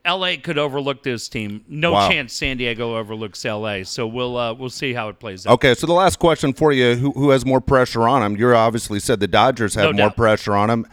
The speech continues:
Speaker 2: I agree, and for that reason, I don't think the Dodgers are overlooking the Padres. I mean, the,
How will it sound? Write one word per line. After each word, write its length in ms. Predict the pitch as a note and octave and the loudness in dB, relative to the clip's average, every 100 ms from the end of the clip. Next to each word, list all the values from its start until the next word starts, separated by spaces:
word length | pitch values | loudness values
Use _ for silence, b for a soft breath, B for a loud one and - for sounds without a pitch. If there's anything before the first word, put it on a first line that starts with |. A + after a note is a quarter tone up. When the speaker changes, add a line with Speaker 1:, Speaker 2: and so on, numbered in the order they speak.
| b b b - | b b b 2
Speaker 2:
I 100 | D3 | 2
agree, 280 | C3 D#3 C3 | 4 2 2
and 220 | A2 - | 0 0
for 80 | D3+ | 2
that 140 | C3 | 4
reason, 320 | B2+ D3 A#2 | 4 2 0
I 100 | A2+ | 0
don't 140 | D#3+ - | -2 0
think 180 | C#3 - | -2 -2
the 80 | |
Dodgers 460 | E2+ E2+ F2 F2+ E2 | -2 0 0 -2 -4
are 60 | F2+ | -2
overlooking 560 | F#2+ F2 F2+ F#2 - | -2 -2 -2 -4 -4
the 60 | D2+ | -8
Padres. 560 | - G2+ F#2+ A#1 - E2+ | -4 -2 -4 -8 -10 -6
I 80 | |
mean, 160 | G2 | -4
the, 100 | G2+ | -2